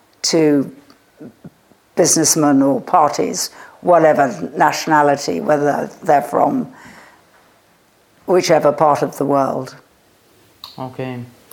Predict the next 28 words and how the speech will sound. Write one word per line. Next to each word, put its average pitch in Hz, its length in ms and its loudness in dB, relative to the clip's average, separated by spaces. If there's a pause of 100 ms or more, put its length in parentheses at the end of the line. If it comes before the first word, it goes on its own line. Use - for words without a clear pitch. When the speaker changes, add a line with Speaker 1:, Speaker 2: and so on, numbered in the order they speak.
(520)
Speaker 2:
Um, 147 560 -4 (260)
what 220 140 -6
advices 208 520 -4
could 151 180 -10
you 143 100 -2
give 180 460 -6
to 135 380 -4 (340)
the 123 120 -6
young 147 340 -2
generation 127 540 -4
of 104 140 -10
lawyers, 110 400 -2
for - 240 -14
students 131 720 -6
or 107 300 0
just 98 300 -8
for - 140 -6
young 113 300 2
lawyers 113 340 2
who 107 340 -8 (320)
want 110 240 -4
to 113 60 -6
become 117 360 -2
judges 117 800 -2
or, 113 540 2 (340)
uh, 110 640 0
very 117 220 2
good, 113 340 -6